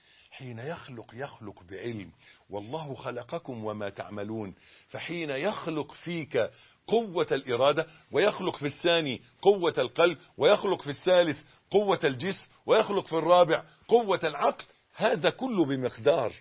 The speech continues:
ميزان. ده تمانية من عشرة هنا، واتنين من عشرة هنا، وده اتنين من عشرة وتمانية.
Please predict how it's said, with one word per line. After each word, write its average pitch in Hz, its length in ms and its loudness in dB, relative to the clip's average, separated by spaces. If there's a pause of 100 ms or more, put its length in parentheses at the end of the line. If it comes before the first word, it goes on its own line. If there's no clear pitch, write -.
(140)
ميزان. 135 580 -2 (300)
ده 160 100 4
تمانية 185 380 2
من 170 100 -6
عشرة 170 320 0
هنا، 156 100 0
واتنين 185 220 -4
من 185 100 -4
عشرة 180 340 0
هنا، 208 240 -2 (300)
وده 170 200 6
اتنين 170 180 -2
من 180 80 -2
عشرة 170 200 2
وتمانية. 165 460 0